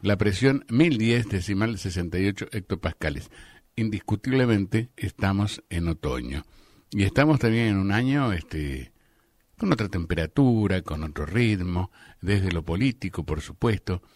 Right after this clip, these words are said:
Las instituciones en los últimos meses también han, han cobrado cierto protagonismo, eh, en muchos casos más por la irregularidad que, que por andar, este, dentro de los cánones que marcan los,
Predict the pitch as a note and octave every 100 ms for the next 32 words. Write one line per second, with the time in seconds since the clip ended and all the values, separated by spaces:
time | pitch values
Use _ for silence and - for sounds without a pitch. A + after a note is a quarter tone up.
0 | _ - - B2 B2 - A#2+ A#2+ - E3
1 | D3 A#2+ A2 G#2+ - C3+ A#2+ A2 B2+ C#3
2 | - G2 G#2 C#3 B2 A#2 - - - -
3 | G2 G#2 G2 F#2 F2+ G2+ G2 G#2 G#2 A2
4 | F#2+ - G#2+ G2+ F2 E2+ F2 G2 B2 A#2
5 | F#2 F#2+ - - - - - A2+ - A#2+
6 | D#3 D3+ - C#3+ C3 A#2+ A#2+ B2 A2 G2
7 | G2 E2+ F#2 F2 E2+ F2 G#2 B2 D#3 -
8 | - _ - F#2 E2+ D#2+ D#2 - D#2 E2+
9 | D#2+ F#2+ G2+ F2 - D2+ - _ _ -
10 | G#2+ F#2+ F#2 E2+ D#2 - G2+ F#2 D#2 F2
11 | F2+ F#2+ - D#2+ D2+